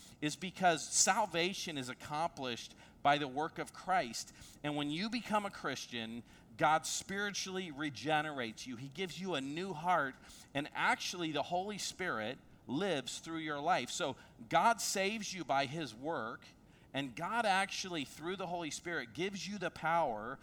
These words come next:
to live the way God intends you to live. And, uh, we know that we have a sinful flesh that can get in the way, and God's given us the church, God's given us His Word. Like, there's all these things that we do to live up to who c-,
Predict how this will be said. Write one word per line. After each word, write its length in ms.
to 120
live 720
the 80
way 140
God 340
intends 520
you 140
to 100
live. 580
And, 260
uh, 260
we 160
know 240
that 160
we 100
have 160
a 60
sinful 460
flesh 500
that 140
can 160
get 180
in 100
the 80
way, 320
and 160
God's 320
given 340
us 300
the 120
church, 640
God's 260
given 320
us 220
His 200
Word. 500
Like, 120
there's 260
all 260
these 260
things 300
that 180
we 160
do 460
to 180
live 300
up 220
to 100
who 140
c-, 180